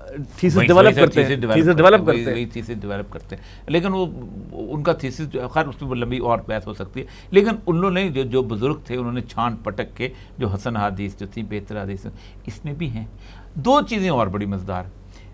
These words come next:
Speaker 2: कि कुछ तो हदीस हैं उनको चलो अलहदा कर दो,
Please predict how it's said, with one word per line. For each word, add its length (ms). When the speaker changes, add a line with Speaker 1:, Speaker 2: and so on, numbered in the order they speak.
Speaker 2:
कि 100
कुछ 440
तो 80
हदीस 400
हैं 200
उनको 240
चलो 200
अलहदा 280
कर 160
दो, 180